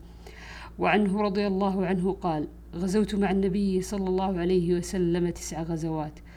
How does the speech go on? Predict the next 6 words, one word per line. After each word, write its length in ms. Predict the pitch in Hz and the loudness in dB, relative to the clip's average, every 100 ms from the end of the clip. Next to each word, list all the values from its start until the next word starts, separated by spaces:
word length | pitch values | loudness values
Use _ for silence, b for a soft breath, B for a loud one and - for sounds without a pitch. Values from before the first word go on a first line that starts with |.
| B B | B B
وغزوت 520 | 170 165 185 202 196 190 | -4 0 2 2 2 0
مع 200 | 185 175 | 0 0
ابن 240 | 165 175 | 0 0
حارثة، 500 | - 190 170 170 165 - - - - | 0 -4 -2 -4 -8 -12 -18 -18 -16
استعمله 640 | - - 160 185 175 160 147 | -12 -8 0 2 2 0 -4
علينا." 400 | 151 156 160 | -4 -6 -8